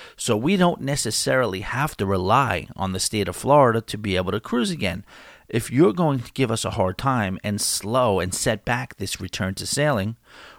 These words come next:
we're just gonna sail out of other places. What do you think of that?"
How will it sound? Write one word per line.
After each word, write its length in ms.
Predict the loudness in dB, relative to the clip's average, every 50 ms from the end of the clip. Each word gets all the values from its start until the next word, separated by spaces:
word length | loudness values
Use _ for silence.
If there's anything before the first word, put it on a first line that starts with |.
| _
we're 220 | 0 2 2 2 2
just 260 | 0 -2 -2 -2 -2
gonna 220 | -4 -2 -2 -2
sail 520 | -2 -2 -2 0 0 2 2 0 0 -2 -4 _
out 100 | -2 0
of 160 | 0 0 -2 -6 -6
other 200 | -2 0 0 0
places. 760 | -2 -2 -2 0 0 0 -2 -4 -6 -6 -8 -10 -12 -16 -16 -18 _ _
What 160 | -4 -2 0
do 60 | 0 0
you 80 | 0
think 220 | 0 0 -2 0 2
of 60 | 2
that?" 300 | 2 2 0 -2 -8 -16